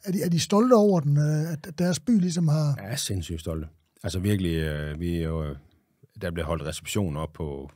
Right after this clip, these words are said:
Speaker 2: øh, Rådhuset, og, øh, ja, øh, det, det var, der var jo ikke, øh, det medie, hvor vi ikke blev nævnt i.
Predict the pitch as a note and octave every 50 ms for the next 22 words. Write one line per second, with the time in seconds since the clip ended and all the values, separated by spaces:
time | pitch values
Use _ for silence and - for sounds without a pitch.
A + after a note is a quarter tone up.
0 | _ - - - - - - F2 E2 F2+ F2+ D#2 D2+ C#2+ - - C#2+ C2 C#2+ C#2
1 | C2+ C2 B1 C2 C2+ A#1+ - - - - - - - _ _ _ _ _ _ _
2 | _ _ _ _ _ - G2+ E2 - _ _ _ _ _ - G#2+ G#2 - - -
3 | - - - - - - - - - F2 F2+ E2+ D#2 D2+ - - - - - -
4 | - - - - - - _ - _ _ _ _ _ _ _ _ _ _ _ _
5 | _ _ _ - G#2 F#2+ F#2+ F2+ F2 G2 F#2 F#2+ F#2 F2 E2+ D2+ - - G2+ G2
6 | G#2 A2 A2 F#2 - E2 D2+ - - - - - G2 F2 D#2+ F2+ E2+ - - F2+
7 | F#2 G2 G2 F2 E2 D#2+ F2 E2 D#2